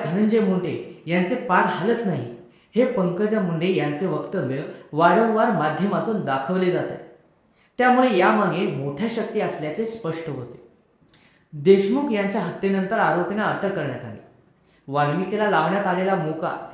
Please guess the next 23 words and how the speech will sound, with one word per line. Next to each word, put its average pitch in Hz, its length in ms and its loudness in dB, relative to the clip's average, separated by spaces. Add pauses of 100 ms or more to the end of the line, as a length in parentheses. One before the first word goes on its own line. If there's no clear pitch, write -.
(160)
यामुळे 220 340 6
देशमुख 180 540 0
यांच्या 196 280 -2
हत्येप्रकरणी 202 800 -2
उठलेले 196 420 -2
वादळ 160 380 0 (420)
थोडेसं 247 440 4
शमेल 196 440 0 (340)
असं 226 200 2
वाटत 160 220 2
होतं, - 340 -10 (800)
परंतु 254 420 2
एकामागून 240 680 2
एक 220 240 0
होणारे 202 260 2
आरोप, 185 320 0 (680)
समोर 156 260 0
आणण्यात 180 380 0
येणारे 180 300 0
नवे 170 220 -2
पुरावे, 196 380 -2 (720)
व्हायरल 190 380 4
होणारे 214 360 2